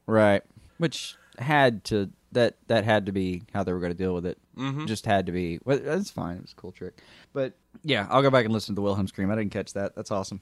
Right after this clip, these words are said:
Speaker 2: Yeah. Um, but, uh, for the most part, Stein was actually fun enough, and there was so little Jax this episode. And, uh, I love the, the Mick and, uh,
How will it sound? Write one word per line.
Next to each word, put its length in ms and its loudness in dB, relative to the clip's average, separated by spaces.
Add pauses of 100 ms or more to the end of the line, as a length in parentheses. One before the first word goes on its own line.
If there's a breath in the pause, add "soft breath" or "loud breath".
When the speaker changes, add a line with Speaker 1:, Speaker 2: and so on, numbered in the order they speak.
(180)
Speaker 2:
Yeah. 240 -6 (640 loud breath)
Um, 480 4 (160)
but, 300 4 (100)
uh, 520 2
for 100 -8
the 60 -2
most 180 -4
part, 180 -2
Stein 380 2
was 140 -6
actually 340 -2
fun 260 -2
enough, 500 -2
and 500 -2
there 80 -2
was 140 -6
so 180 -2
little 260 -2
Jax 460 0
this 180 -8
episode. 540 -6 (420 soft breath)
And, 340 -2
uh, 320 -4 (280)
I 80 -4
love 240 2
the, 260 2
the 100 -8
Mick 280 -4
and, 360 -6
uh, 340 -4